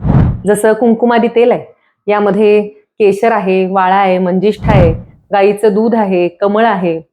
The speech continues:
खूप औषध आहेत आणि बनवण्याची प्रोसेस खूप महत्वाची आहे. जर योग्य पद्धतीनं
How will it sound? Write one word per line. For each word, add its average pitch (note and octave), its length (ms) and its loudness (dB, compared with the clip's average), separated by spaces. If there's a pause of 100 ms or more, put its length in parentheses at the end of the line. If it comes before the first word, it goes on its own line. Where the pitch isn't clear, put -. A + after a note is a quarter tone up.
(140)
खूप E4 200 0
औषध A3 280 0
आहेत G3 100 -4 (440)
आणि A3+ 120 -2
बनवण्याची A#3 440 0
प्रोसेस A#3+ 520 0
खूप E4+ 240 -4
महत्वाची G#3 460 -2
आहे. - 160 -14 (500)
जर B3+ 140 2
योग्य B3 380 0
पद्धतीनं D4+ 480 0